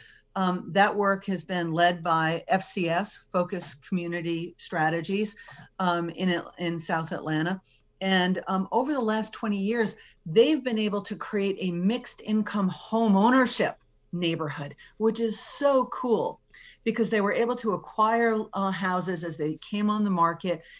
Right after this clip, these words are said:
in what was then a very soft market, uh, renovate them and sell them or lease them to low and moderate income families. And they've done it in a way that will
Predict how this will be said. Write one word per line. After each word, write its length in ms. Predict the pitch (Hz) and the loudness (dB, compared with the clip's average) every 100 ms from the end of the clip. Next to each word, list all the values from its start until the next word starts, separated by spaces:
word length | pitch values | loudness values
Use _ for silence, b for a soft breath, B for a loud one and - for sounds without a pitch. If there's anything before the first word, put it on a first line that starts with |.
| B | B
in 160 | 208 196 | 0 4
what 180 | 196 - | 4 2
was 160 | 185 | 0
then 240 | 151 202 214 | 0 0 2
a 60 | |
very 280 | 180 180 170 | 2 0 -2
soft 520 | 160 - 208 240 240 | -2 2 6 6 4
market, 520 | 190 151 143 156 156 156 B B B B | -2 0 -2 -4 -6 -6 B B B B
uh, 220 | 190 185 170 | 2 4 4
renovate 680 | 165 208 285 247 196 160 160 | 2 4 4 4 2 0 -2
them 260 | 175 170 - b - | -4 -4 -8 b -6
and 180 | 190 175 | -4 -4
sell 420 | - - 233 247 | -4 2 4 4
them 440 | 233 226 220 220 - - | 0 0 0 0 -4 -4
or 320 | 180 170 165 | 0 2 2
lease 440 | 156 196 247 220 - | 0 -2 -2 -4 -4
them 280 | 180 170 165 B - | -4 -4 -8 B -14
to 120 | - | -6
low 540 | 185 180 196 196 202 202 | -2 2 6 6 4 0
and 240 | - 170 | -4 -4
moderate 600 | 175 175 175 175 175 175 - | 0 0 2 2 2 0 -4
income 440 | 170 165 190 170 | -8 -6 -6 -6
families. 640 | 160 160 165 165 147 143 - B B 208 | -4 -2 -2 -2 -4 -6 -12 B B 0
And 120 | 190 | 2
they've 200 | 175 156 | 2 2
done 200 | 208 269 | 2 2
it 120 | 254 | 0
in 60 | 208 | 0
a 100 | 180 | 0
way 480 | 170 170 165 170 b b b 175 | 2 4 2 0 b b b 2
that 300 | 196 180 196 | 4 4 2
will 420 | 190 175 170 | 0 2 2